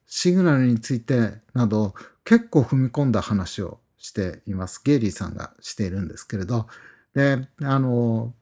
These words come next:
それをマーティンさんとジョンさんが、まあ、こう、いろいろちょっと面白おかしく、こう、ツ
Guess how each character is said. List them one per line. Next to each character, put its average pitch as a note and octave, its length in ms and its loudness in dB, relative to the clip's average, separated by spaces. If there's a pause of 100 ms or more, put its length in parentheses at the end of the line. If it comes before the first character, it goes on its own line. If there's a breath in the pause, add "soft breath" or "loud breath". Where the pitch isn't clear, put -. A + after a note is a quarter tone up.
(160)
そ - 180 2
れ E3+ 120 8
を E3 440 6
マ D#3+ 260 4
ー - 40 0
テ D#3+ 140 0
ィ B2+ 100 2
ン A#2 40 -2
さ A#2 200 -2
ん A2+ 80 0
と C3+ 180 -2
ジ A#2+ 120 -2
ョ C3 100 -2
ン A#2+ 140 0
さ A2 260 -4
ん F#2+ 120 -2
が、 A#2+ 360 0 (400 loud breath)
ま A2+ 220 2
あ、 E2 40 -8
こ G2 440 -4
う、 A#2 60 -4
い A#2 40 2
ろ A2+ 140 2
い G#2+ 40 -4
ろ G#2+ 60 -4
ち - 100 -8
ょ B2+ 40 -2
っ A2+ 40 -6
と F#2+ 220 -2
面 C3+ 200 2
白 C#3 580 0 (200)
お A#2+ 100 -4
か C#3 140 0
し - 140 -4
く、 G#2+ 240 -8
こ F2 460 -6
う、 - 260 -18
ツ - 80 -10